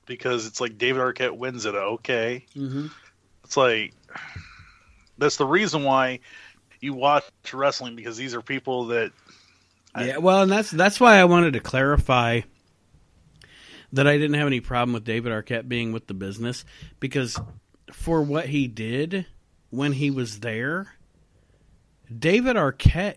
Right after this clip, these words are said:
Speaker 2: in and of himself was not bad.
Speaker 1: No.
Speaker 2: You know, you know what I'm
Speaker 1: And
Speaker 2: saying?
Speaker 1: No,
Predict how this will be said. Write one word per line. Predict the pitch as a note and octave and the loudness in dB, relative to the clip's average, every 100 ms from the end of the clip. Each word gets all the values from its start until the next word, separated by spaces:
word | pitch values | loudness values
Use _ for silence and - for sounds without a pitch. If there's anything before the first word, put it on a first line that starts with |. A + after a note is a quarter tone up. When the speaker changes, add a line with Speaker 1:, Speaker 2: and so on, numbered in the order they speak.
| - | -2
Speaker 2:
in | D3 | 0
and | D#3 | 2
of | C#3 B2 | 0 -2
himself | B2 G#2 - - F3+ F#3 C#3 - | -6 -6 -6 -6 -6 -6 -6 -6
was | A#2+ G#2 | -6 -6
not | A2+ G2+ | -8 -10
bad. | F#2+ F#2+ A2+ B2+ D2 C#2 - - _ _ _ _ _ _ - | -12 -10 -8 -6 -8 -12 -18 -20 _ _ _ _ _ _ -2
Speaker 1:
No. | A3+ | 4
Speaker 2:
You | D#3+ | 4
know, | D#3 | 4
you | C#3 | 4
know | F3 | 6
what | G3 | 6
I'm | F3+ | 4
Speaker 1:
And | F3+ | 2
Speaker 2:
saying? | E3+ E3 F#3 G3 - - - | 0 2 0 -2 -6 -20 -20
Speaker 1:
No, | - | -10